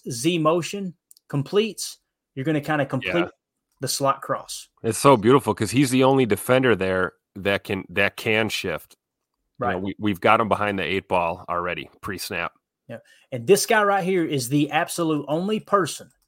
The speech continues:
Speaker 1: him right there, I can't circle it enough. He's the only one that can cover Christian Watson on this play. If he hesitates one little bit, what you have with Christian Watson is that speed is gonna absolutely cook him. So keep in mind, keep an eye on this guy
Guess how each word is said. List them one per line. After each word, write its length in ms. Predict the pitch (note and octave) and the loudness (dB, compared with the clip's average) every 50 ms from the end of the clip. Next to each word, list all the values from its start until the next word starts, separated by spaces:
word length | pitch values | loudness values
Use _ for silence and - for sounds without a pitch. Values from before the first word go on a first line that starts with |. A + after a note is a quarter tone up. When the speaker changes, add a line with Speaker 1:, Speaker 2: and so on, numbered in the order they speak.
| _ _ _ _ _ | _ _ _ _ _
Speaker 1:
him 320 | _ D3+ F3 G3 F#3+ E3+ | _ -2 -2 -2 -2 0
right 240 | E3+ F#3 F#3+ F#3 - D#3+ A#2+ | 0 0 0 0 -4 -6 -4
there, 300 | C#3+ E3 D#3+ C#3 A#2+ A#2+ | 0 2 2 2 2 0
I 80 | C3+ | -2
can't 240 | C3+ - E3 E3 D#3+ | -4 -4 -8 -8 -8
circle 340 | - - D#3+ D3 D3+ E3 E3 | -6 -4 -4 -6 -4 -4 -4
it 80 | D#3+ | -4
enough. 380 | D#3+ D#3 D#3 C3 - - - - _ _ _ _ _ _ _ _ _ | -2 -2 -4 -4 -6 -8 -18 -20 _ _ _ _ _ _ _ _ _
He's 260 | - - G3+ G3 D3+ | 0 2 2 2 2
the 140 | E3 F3 F3 | 2 2 2
only 160 | F3+ F3+ F3 | 2 0 -2
one 160 | E3 E3+ E3 | -2 -2 -2
that 120 | D#3 D3 - | -2 -4 -4
can 100 | D3 C#3 | -6 -2
cover 200 | - D#3 C#3+ C3+ | 0 0 0 0
Christian 340 | C3+ - D3+ C#3 - C3+ B2 | -2 -2 -4 -4 -2 -4 -2
Watson 300 | B2+ C3 B2 - - B2 | -2 -2 -2 -2 -4 -6
on 100 | A#2+ A#2 | -6 -6
this 120 | A2+ - | -8 -10
play. 320 | - _ B2+ A#2+ A2+ G#2+ G#2+ | -8 _ -4 -4 -4 -4 -10
If 80 | - | -4
he 160 | - F3+ G#3+ | -2 0 2
hesitates 480 | F#3 G3 G3 E3 E3+ - F3 E3 D3 - | 2 2 2 0 0 0 0 0 0 0
one 200 | C3 D3 E3 F3 | -2 -2 -2 0
little 180 | F3 F#3 F3+ E3+ | 0 0 0 0
bit, 340 | C#3+ D3 F3+ G3+ G3+ - - _ _ _ _ | 0 0 0 0 0 -4 -8 _ _ _ _
what 200 | - B2 - - | -6 -6 -4 0
you 100 | F3+ E3+ | 0 2
have 180 | E3+ F#3+ F3+ | 2 2 2
with 80 | E3 D3+ | 0 -2
Christian 340 | - - F#3+ - - D#3+ D3 | 0 0 -2 0 0 -4 -2
Watson 340 | D#3+ E3+ F3+ - - C3+ B2+ | 0 0 0 0 -2 -6 -6
is 120 | A#2 A2 | -4 -2
that 160 | C3 D#3 D3 B2+ | -2 -2 -2 -2
speed 380 | - - - - E3+ F3 D#3+ | -6 -6 -4 -4 -2 -2 -2
is 100 | C#3+ A#2 - | -4 -4 -2
gonna 200 | - C3 B2 - | -4 -4 -4 -2
absolutely 520 | - D3 D3 C#3+ - C#3 C#3+ D3 C#3 C#3 | -2 -2 -2 -2 -4 -4 -4 -4 -4 -6
cook 300 | C3 _ - D3+ C#3+ - | -10 _ -2 -2 -2 -2
him. 180 | - B2 A#2 - _ _ - - - _ | -4 -14 -14 -14 _ _ -20 -20 -20 _
So 180 | - - C#3+ B2 | -2 0 0 0
keep 340 | - - - G#3 A3 G#3+ | 0 0 0 0 2 2
in 120 | A#3+ A#3+ A3 | 2 2 2
mind, 420 | G#3 F#3+ F3 C#3+ B2 A#2+ B2 C3+ C#3 _ _ _ _ _ _ | 4 4 4 4 4 2 0 -2 -6 _ _ _ _ _ _
keep 220 | - - E3 D#3 G3+ | 0 0 0 0 2
an 80 | G3+ | 0
eye 100 | F#3 F3 F3+ | 2 2 2
on 240 | F3+ E3+ D#3 C3+ C3 | 4 4 2 2 2
this 220 | B2+ F3 F3 - | 2 2 0 2
guy 380 | - - E3 D#3 D3+ D3+ D3 C#3+ | 0 2 2 4 4 2 2 0